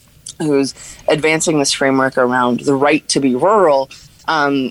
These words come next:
which I love, because if we start interpreting these things through a rights-based lens,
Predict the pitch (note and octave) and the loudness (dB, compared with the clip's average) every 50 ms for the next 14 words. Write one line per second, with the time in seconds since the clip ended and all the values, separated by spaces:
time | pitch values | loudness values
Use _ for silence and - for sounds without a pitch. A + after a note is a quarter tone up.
0 | - - E3+ F3 F3 - E3+ D#3+ D3+ D3+ F3+ G#3 G#3+ F#3+ E3+ D3+ D3 - - D#3 | -6 -4 -4 -2 0 2 2 2 2 2 2 2 2 2 0 -2 -6 -8 -8 -6
1 | - D3+ D3 - F3 E3 - - F#3+ F3+ G3 G3+ F3+ E3 D3+ - - F3+ F3 - | -6 -6 -4 -4 -4 -4 -2 -2 0 2 2 2 0 -2 -2 -2 -2 -2 0 0
2 | F3 D#3+ D#3 C#3+ C#3+ C#3 C#3 C#3 C3+ - - C#3 C3 B2 B2+ - - - B2 A#2+ | -2 0 0 -2 -2 -2 -2 -2 -2 -2 -2 0 0 0 0 0 0 2 4 4
3 | A#2 A#2 B2+ D#3 - - - - - - C#3+ B2+ B2 - - - C3+ C3 C3 C3 | 4 2 2 2 2 0 0 -2 -2 0 0 0 0 -2 -4 -2 -2 0 0 0
4 | B2+ B2 B2 A#2+ - | 0 -2 -2 -4 -6